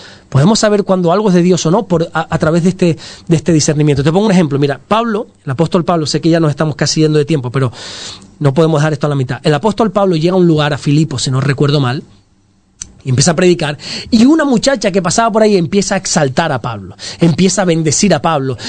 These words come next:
"Escuchen a este hombre, este siervo de Dios, hijo del Dios Altísimo, escúchenle, escúchenle". Oye, imagínate, está diciendo cosas buenas, pero dice la Biblia que esto desagradó a Pablo. Había algo en su interior que decía,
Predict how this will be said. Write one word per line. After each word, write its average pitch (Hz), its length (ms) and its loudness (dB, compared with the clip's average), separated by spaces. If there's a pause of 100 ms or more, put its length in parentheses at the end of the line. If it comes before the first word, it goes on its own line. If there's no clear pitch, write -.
"Escuchen 311 600 2
a - 20 0
este 285 300 0
hombre, 294 320 0
este 277 160 -2
siervo 302 400 0
de 294 100 2
Dios, 285 400 2
hijo 320 260 0
del 285 160 -2
Dios 311 220 0
Altísimo, 294 540 0
escúchenle, 311 560 0
escúchenle". 277 560 0 (260)
Oye, 175 240 0
imagínate, 143 440 0
está 160 100 0
diciendo 262 280 0
cosas 277 280 -2
buenas, 277 300 0
pero 220 140 0
dice 262 200 0
la 262 80 0
Biblia 277 260 2 (260)
que - 100 0
esto 262 200 0
desagradó 175 640 0
a 123 100 -4
Pablo. 98 400 -12 (440)
Había 247 380 2
algo 240 260 0
en 165 80 4
su - 160 -2
interior 175 500 2
que 156 100 0
decía, 151 400 0